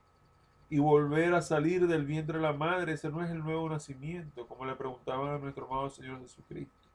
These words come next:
El nuevo nacimiento de un hombre es la conversión que tuvo Judá Ben-Hur de convertirse en un hombre de fe, en un creyente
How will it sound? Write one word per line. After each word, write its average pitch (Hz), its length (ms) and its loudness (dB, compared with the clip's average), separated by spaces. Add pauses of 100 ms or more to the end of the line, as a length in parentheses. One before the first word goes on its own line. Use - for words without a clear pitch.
(1400)
El 139 160 4
nuevo 175 320 10
nacimiento 170 760 2
de 156 120 0
un 170 180 -4
hombre 175 380 0
es 160 60 -2
la 175 180 2
conversión 160 1040 2
que 156 180 -2
tuvo 165 580 0 (1400)
Judá 175 440 8
Ben-Hur 175 760 2 (1700)
de 131 180 -2
convertirse 156 1120 2
en 170 80 0
un 170 180 0
hombre 175 380 2
de 156 160 -2
fe, 175 500 0
en 151 60 0
un 190 240 -4
creyente 156 1200 -2